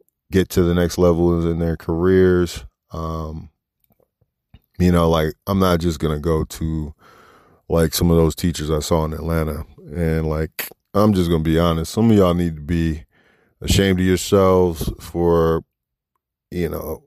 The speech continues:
being predatory, you know.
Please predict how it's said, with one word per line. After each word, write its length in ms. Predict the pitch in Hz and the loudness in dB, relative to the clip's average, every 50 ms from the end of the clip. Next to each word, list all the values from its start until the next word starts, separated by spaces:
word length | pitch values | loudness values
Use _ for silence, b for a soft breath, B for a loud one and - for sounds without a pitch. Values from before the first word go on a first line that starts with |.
| _ _ _ _ _ _ _ _ _ _ _ _ _ _ _ _ - - - 71 76 76 | _ _ _ _ _ _ _ _ _ _ _ _ _ _ _ _ -20 -20 -18 -12 -2 2
being 280 | 101 98 95 90 87 - | 2 4 4 4 2 0
predatory, 800 | - - 92 92 98 92 - 101 101 101 101 98 98 104 107 _ _ _ _ _ _ _ _ _ _ _ | 0 2 4 4 2 2 2 4 4 4 4 4 2 -2 -8 _ _ _ _ _ _ _ _ _ _ _
you 160 | - - 82 85 | -10 -8 -6 -6
know. 220 | 82 80 - | -6 -6 -8